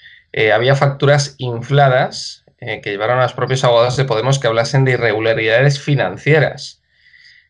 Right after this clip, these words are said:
¿Eh? Y que más tarde se concluyese que las cuentas del partido podían incurrir en delito, en fraude electoral y falsedad en documento mercantil.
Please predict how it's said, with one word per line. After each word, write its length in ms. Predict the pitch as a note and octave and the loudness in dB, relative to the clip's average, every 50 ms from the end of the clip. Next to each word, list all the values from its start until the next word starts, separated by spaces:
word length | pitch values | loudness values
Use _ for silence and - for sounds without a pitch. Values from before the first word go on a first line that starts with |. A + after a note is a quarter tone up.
| _ - | _ -8
¿Eh? 260 | - A2+ B2+ C#3+ C#3 C3 | -4 -4 -4 -4 -4 -6
Y 80 | A#2+ | -6
que 100 | A2 A#2 | -6 -2
más 300 | A#2 C3+ D3 C#3 - - | 0 0 0 0 0 0
tarde 400 | - D#3+ D#3 D3+ C#3+ C#3+ D#3 F3 | 2 4 4 4 4 4 2 2
se 260 | - - - C3+ A#2+ - | 0 -4 -4 -6 -4 -4
concluyese 720 | B2 A#2 A2+ A2+ A2+ A#2 A#2+ B2 C3 C3 - D3 D3 C#3+ | -4 -6 -6 -6 -6 -6 -4 -4 -4 -2 0 -2 0 0
que 240 | C#3+ B2+ B2 A#2 A2 | 0 0 0 0 0
las 240 | G#2+ G#2 A2 - - | 0 0 0 -2 -4
cuentas 240 | C3 B2 B2+ C3 | -4 -2 0 0
del 140 | B2+ C3+ C3+ | 0 0 0
partido 420 | C3+ C3 C3+ - C#3 C3+ C#3 C#3+ C#3+ | 0 -2 -2 0 0 2 2 2 2
podían 340 | C#3 B2 A#2 A#2+ B2+ C#3 | 0 0 2 2 4 4
incurrir 640 | C#3+ C#3+ C#3 C3+ B2 A2+ A2+ A#2 A#2+ C3 D3 E3 - - | 4 4 4 2 0 0 0 2 2 2 2 2 0 -2
en 160 | - C3 A#2+ A2+ | -2 -2 0 0
delito, 640 | G2+ G#2+ C#3 F3 F3 - - - - - - - _ _ _ _ - | 0 0 0 0 0 -2 -6 -12 -14 -14 -16 -18 _ _ _ _ -14
en 120 | - G2+ | -12 -8
fraude 300 | - B2+ B2 B2+ C3+ C#3 | -2 0 2 4 6 6
electoral 760 | C#3 C#3 C3+ C3+ - C3+ B2+ D3+ E3+ F3+ F#3 G3+ G#3+ A#3 - _ _ _ _ _ _ _ _ | 6 6 4 2 2 2 4 4 4 4 4 2 0 -4 -8 _ _ _ _ _ _ _ _
y 140 | - A#2+ A#2+ | -14 -14 -8
falsedad 580 | - A#2+ A#2 A#2 A2+ - B2 B2 D3 D3 C#3+ | -4 -4 -4 -4 -4 -2 0 0 0 0 0
en 120 | F3+ D#3+ D3 | -2 -2 -2
documento 360 | C3+ C#3 C3 C#3 D3 D3+ D#3 | -4 -2 -2 -2 -2 0 0
mercantil. 720 | D3+ D3 - - - G2 G2 G#2 C#3 D3 C#3+ C3+ - - | 0 0 0 -2 -2 -4 -4 -6 -6 -6 -6 -6 -6 -12